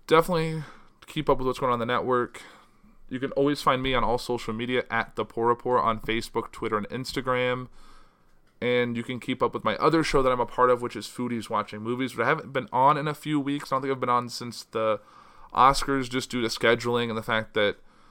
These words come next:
most of the hosts of the show are located a little far away from me, but hopefully I'll get on there for the next one. I'm definitely psyched to get back on the show. So we'll see when we end up recording that, but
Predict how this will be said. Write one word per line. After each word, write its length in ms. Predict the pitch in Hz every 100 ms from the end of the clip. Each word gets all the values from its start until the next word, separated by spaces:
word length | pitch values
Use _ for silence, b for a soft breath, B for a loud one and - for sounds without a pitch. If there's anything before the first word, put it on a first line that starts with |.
| b b b _ -
most 260 | 143 143
of 40 | 135
the 160 | 127
hosts 300 | 131 131 -
of 120 | 120
the 120 | 113 117
show 640 | - 123 120 117 113 113 B B - -
are 500 | 117 113 107 98 80
located 560 | 135 127 120 117 110 110
a 520 | - - - _ 151
little 120 | 165
far 200 | - 147
away 180 | 127 127
from 200 | - 127
me, 160 | 131 143
but 180 | 127
hopefully 280 | 127 131 131
I'll 80 | 123
get 120 | 120
on 140 | 117 120
there 120 | 117
for 160 | - 113
the 100 | 107
next 380 | 113 117 -
one. 260 | 131 135 143
I'm 100 | 117
definitely 400 | 113 117 123 113
psyched 360 | 104 - 113 110 _ _
to 120 | - 123
get 260 | 117 -
back 240 | 113 107 -
on 220 | 113 107
the 80 | 98
show. 560 | - 123 120 117 117 - b b - -
So 260 | - 139
we'll 120 | 139
see 140 | 143 147
when 100 | 135
we 60 |
end 60 | 131
up 100 | 127
recording 380 | 127 139 123 123
that, 320 | 139 151 -
but 340 | 135 123 -